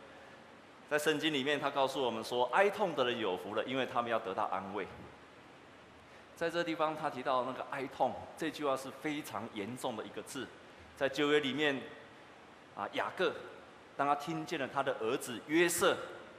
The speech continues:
当他听见了他的儿子约瑟不在的时候，他的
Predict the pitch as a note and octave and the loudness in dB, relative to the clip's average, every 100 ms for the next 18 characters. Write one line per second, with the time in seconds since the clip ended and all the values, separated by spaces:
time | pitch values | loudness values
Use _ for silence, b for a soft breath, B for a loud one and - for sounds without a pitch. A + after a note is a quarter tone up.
0 | - - - - G3 G#3 G3+ G#3 G3+ F3 | -20 -20 -20 2 6 6 4 4 6 4
1 | E3 E3+ D3+ B2+ D3 C3 B2+ D#3 D#3+ - | 4 4 4 2 0 -4 0 2 2 4
2 | E3+ A#2 - - - - - - - - | 4 4 -4 -12 -16 -18 -20 -20 -20 -20
3 | - - - - - - G#3 - C4 E3+ | -20 -20 -20 -20 -20 -6 -2 4 4 4
4 | D3 - B2 - B2 G2+ - - - - | -2 -2 0 2 2 0 -12 -16 -18 -20
5 | - - A#3+ G#3+ | -20 -6 0 2